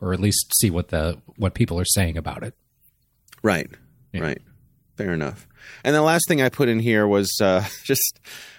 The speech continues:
Speaker 2: it's just silly and stupid, but it made me laugh, so I thought I'd share. Uh, evidently, there's someone, uh, a musician, who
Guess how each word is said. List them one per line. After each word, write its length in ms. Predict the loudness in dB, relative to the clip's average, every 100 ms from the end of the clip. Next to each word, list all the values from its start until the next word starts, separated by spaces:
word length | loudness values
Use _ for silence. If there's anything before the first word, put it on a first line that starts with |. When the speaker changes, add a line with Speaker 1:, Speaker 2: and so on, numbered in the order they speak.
| _ -2
Speaker 2:
it's 200 | -2 0
just 300 | -2 0 0
silly 260 | 2 2
and 120 | 2 -2
stupid, 480 | -4 -2 0 0
but 140 | -2 -2
it 80 | 0
made 180 | 0
me 80 | 0
laugh, 380 | -2 -2 -4 -8
so 180 | -6 -4
I 60 | -2
thought 220 | -2 0
I'd 160 | 0
share. 500 | -4 -2 -2 0 -2 -4
Uh, 400 | -4 -2 0 0
evidently, 460 | 0 2 0 2 2
there's 260 | 2 -2 -2
someone, 640 | -2 0 0 0 0 -2
uh, 380 | -4 -2 -2 -2
a 40 | -2
musician, 600 | -2 -2 -2 -2 -4 -2
who 340 | -2 -2 -4